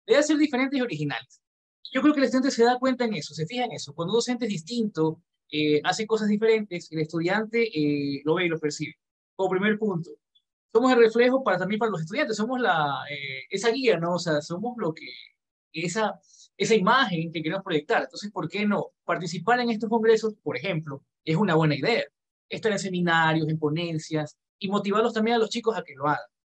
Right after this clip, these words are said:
En mi caso particular, sí busco, ¿saben qué, chicos? Entren a este, a este congreso, participen.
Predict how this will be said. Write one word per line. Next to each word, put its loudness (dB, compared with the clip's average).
En -6
mi -8
caso -2
particular, 0
sí 0
busco, 0
¿saben -2
qué, -2
chicos? -4
Entren -4
a 0
este, -4
a 0
este -6
congreso, -4
participen. -4